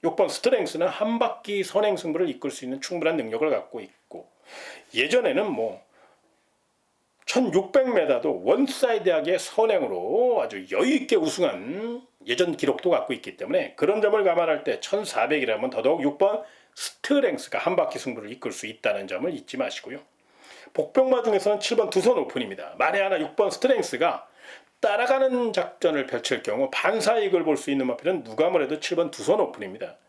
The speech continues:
요 마필은 몸싸움이 좀 약하고 또 모래 정력도 조금 부족해서 선행을 가는 게 유리해요. 그런데 계속적으로 팔 번 게이트, 십일 번 게이트,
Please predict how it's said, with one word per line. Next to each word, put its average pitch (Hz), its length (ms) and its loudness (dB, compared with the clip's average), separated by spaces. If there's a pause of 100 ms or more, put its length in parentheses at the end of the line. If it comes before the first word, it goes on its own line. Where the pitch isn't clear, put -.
(400)
요 226 120 4
마필은 180 640 0 (640)
몸싸움이 214 500 0
좀 202 160 2
약하고 95 680 -2 (300)
또 151 100 -2
모래 151 280 2
정력도 165 400 0
조금 - 220 0
부족해서 135 840 -2
선행을 233 540 2
가는 131 240 0
게 143 260 -6
유리해요. 139 560 -2
그런데 175 260 -4
계속적으로 175 1600 0 (180)
팔 139 320 -2
번 127 240 -2
게이트, 120 540 -8 (240)
십일 139 460 0
번 113 200 -4
게이트, 107 400 -14